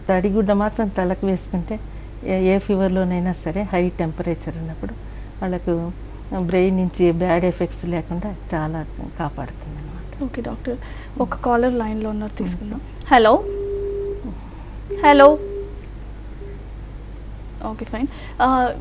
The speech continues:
Speaker 2: ఈ హోమియోపతి ప్రాసెస్లో ఉన్నప్పుడు ఎలాంటి ఫుడ్ తీసుకోవాలంటే డైట్?
Speaker 1: హోమియో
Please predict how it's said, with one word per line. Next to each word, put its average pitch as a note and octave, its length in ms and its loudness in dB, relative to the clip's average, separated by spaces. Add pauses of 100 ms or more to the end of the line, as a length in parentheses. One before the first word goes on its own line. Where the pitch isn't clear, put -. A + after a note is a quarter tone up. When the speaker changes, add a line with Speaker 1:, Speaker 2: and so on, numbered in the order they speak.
(380)
Speaker 2:
ఈ A#3+ 280 4 (120)
హోమియోపతి D4+ 460 10
ప్రాసెస్లో C4 520 2
ఉన్నప్పుడు B3+ 540 2
ఎలాంటి C4+ 600 4 (380)
ఫుడ్ A#3+ 180 4 (100)
తీసుకోవాలంటే G#3+ 540 0
డైట్? G#3 500 2 (1000)
Speaker 1:
హోమియో B3+ 360 6